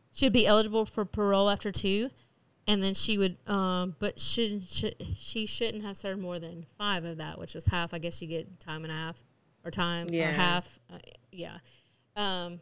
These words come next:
Speaker 1: but I will admit I didn't actually, should have, look up how long she did, but she did, um, serve time in jail. In fact,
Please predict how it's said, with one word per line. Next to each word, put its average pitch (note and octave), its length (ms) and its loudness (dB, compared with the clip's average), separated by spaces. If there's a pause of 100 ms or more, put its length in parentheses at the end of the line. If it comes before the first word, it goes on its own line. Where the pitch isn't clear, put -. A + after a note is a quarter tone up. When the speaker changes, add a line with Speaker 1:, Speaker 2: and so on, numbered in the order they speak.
(140)
Speaker 1:
but F3 320 -4
I F3+ 140 -6
will F3 200 -6
admit F3 260 -8
I E3 80 -6
didn't E3 400 -10
actually, E3+ 640 -6
should E3+ 240 -8
have, D3+ 220 -8 (140)
look F3+ 220 -8
up F3 280 -6
how E3+ 200 0
long E3 160 0
she F3+ 160 -6
did, E3 420 0 (460)
but F3 80 -6
she F3+ 220 -4
did, F3 360 -6
um, F3 400 -4 (580)
serve G3 220 2
time F#3+ 240 2
in F3 120 2
jail. F3+ 320 4
In F#3 160 0
fact, - 420 2